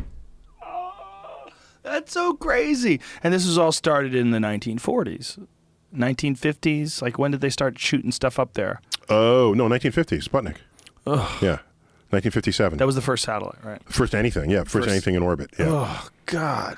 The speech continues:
Speaker 1: And in that short amount of time.
Speaker 2: Yeah.
Speaker 1: That's
Speaker 2: Yeah.
Speaker 1: crazy.
Speaker 2: Yeah, it's like, it's like a, a, a dumpster.
Speaker 1: Sixty years.
Speaker 2: Planetary
Speaker 1: They
Speaker 2: dumpster.
Speaker 1: ruined the whole thing.
Speaker 2: Ruined the whole thing.
Speaker 1: They've had it for billions of years.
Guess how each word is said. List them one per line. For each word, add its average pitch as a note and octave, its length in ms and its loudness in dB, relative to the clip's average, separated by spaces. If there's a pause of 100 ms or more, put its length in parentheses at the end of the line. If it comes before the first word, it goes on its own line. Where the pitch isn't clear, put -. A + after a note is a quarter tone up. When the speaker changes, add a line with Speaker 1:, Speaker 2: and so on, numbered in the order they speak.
(100)
Speaker 1:
And D3 240 0
in D3+ 220 0
that D#3 200 4
short G#3+ 300 2
amount F#3 240 2
of D#3 60 -4
time. E3+ 380 0 (720)
Speaker 2:
Yeah. F#2+ 420 2 (320)
Speaker 1:
That's C3+ 180 2
Speaker 2:
Yeah. A2+ 60 2
Speaker 1:
crazy. A#2 460 0 (640)
Speaker 2:
Yeah, C3+ 160 4
it's - 140 -4
like, F#2+ 220 0
it's - 240 -4
like F#2 180 0
a, E2 220 2 (300)
a, E2 60 0
a D2+ 220 2
dumpster. F#2 540 -2 (680)
Speaker 1:
Sixty F3+ 360 0
years. C3+ 320 0
Speaker 2:
Planetary G#2 440 2
Speaker 1:
They F#2+ 100 2
Speaker 2:
dumpster. C#3+ 160 4
Speaker 1:
ruined D3+ 180 0
the D3 40 2
whole D3 140 2
thing. C3 280 0
Speaker 2:
Ruined A2 200 4
the G2+ 60 2
whole G#2 160 2
thing. D#2 220 -2 (140)
Speaker 1:
They've E3+ 140 4
had F3 220 4
it - 20 2
for D#3+ 160 -4
billions E3+ 440 2
of E3+ 60 6
years. D3 320 2